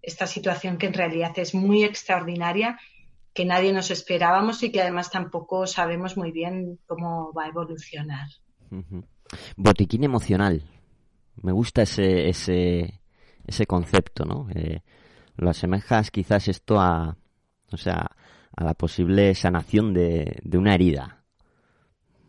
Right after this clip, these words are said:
Speaker 1: Bueno, eh, el botiquín es como lo que tienes en casa cuando te pasa algo y necesitas buscar medios para recursos, ¿no? Para, mm,
Speaker 2: Recursos.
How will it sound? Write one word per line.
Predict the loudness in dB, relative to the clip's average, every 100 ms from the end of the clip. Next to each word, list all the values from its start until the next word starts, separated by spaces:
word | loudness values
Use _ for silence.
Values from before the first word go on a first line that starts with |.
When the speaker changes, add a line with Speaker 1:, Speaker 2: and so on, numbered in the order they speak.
| _ -20 -20 -20 -20 _ 2
Speaker 1:
Bueno, | 6 8 8 6 6
eh, | 6 8 8 6 -4 -2
el | 2
botiquín | 4 4 2 2 2
es | 0
como | 0 0
lo | 2 0
que | 0
tienes | 2 2 0
en | -2 -2
casa | 0 0 0 -2 0 0
cuando | 0 0 -2
te |
pasa | 0 0 4 4 4
algo | 2 2 0 -2 _ _ _ _
y | 0 2 4 2
necesitas | -2 -4 -6 -4 -2 -2
buscar | -4 -6 -2 -2
medios | -2 -4 -2 -2 -2
para | -6 -2 0 0 0 -2 -4 -6 -6 -6 -6
recursos, | -8 -6 0 0 0 -6 -6
¿no? | -6 -6 -6
Para, | -6 -4 -4 -6 -6
mm, | -10 -10 -6
Speaker 2:
Recursos. | -4 0 -2 -2 -14 -18